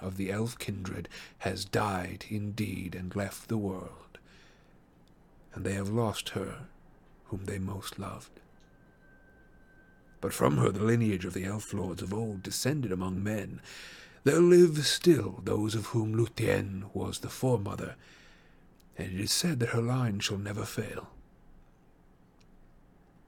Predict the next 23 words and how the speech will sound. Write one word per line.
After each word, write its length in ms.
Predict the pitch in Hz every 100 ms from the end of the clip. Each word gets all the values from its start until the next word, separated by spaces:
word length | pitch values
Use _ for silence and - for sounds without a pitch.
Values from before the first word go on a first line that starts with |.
| - - - - - - - -
Elrond 420 | 113 117 110 104
of 120 | 95 101
Rivendell 580 | 110 98 - - 107
is 100 | 104
of 140 | 92 -
that 240 | - -
kin. 240 | - 95 - - - - - - - - - - -
For 240 | 110 104 - -
of 240 | - 104 101
Beren 400 | 120 139 135 123
and 220 | 117 127
Luthien 540 | 143 - 104 95 95
was 180 | 98 101
born 480 | - 107 104 101 98 -
Dior 380 | 117 110 107 107
Thingol's 640 | - 120 104 98 95 92
heir, 320 | 95 95 - - - - - - - - - - -
and 120 | -
of 120 | -
him 400 | - 120 113 117 -
Elwing 560 | 104 104 107 107 110 123 - - - - -
the 80 | -
White, 480 | 98 98 127 -